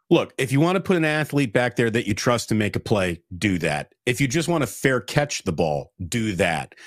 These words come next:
If you wanna put eleven on the line of scrimmage and just sell out for the block and let that punt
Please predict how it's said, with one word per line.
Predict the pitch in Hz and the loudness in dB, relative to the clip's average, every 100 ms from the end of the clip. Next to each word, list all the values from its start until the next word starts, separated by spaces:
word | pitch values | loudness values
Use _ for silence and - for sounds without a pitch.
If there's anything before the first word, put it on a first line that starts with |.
| - - _ | -20 -20 _
If | 156 147 | -4 0
you | 170 | 2
wanna | 170 175 | 2 0
put | - 175 165 | 2 0 2
eleven | 139 131 135 160 175 185 | 0 2 2 2 0 0
on | - 147 | 0 0
the | 143 | 2
line | 127 139 135 | 2 0 0
of | |
scrimmage | - 127 120 98 87 | -2 -2 0 0 -2
and | 104 110 | -2 0
just | 110 - | 0 -2
sell | 135 127 | -4 -2
out | 127 | -4
for | - | -2
the | 101 | -4
block | 82 104 120 131 - | -2 0 0 0 0
and | 104 | -2
let | 95 123 - | 0 0 0
that | 113 - | -4 -6
punt | - 135 127 | -4 -2 -2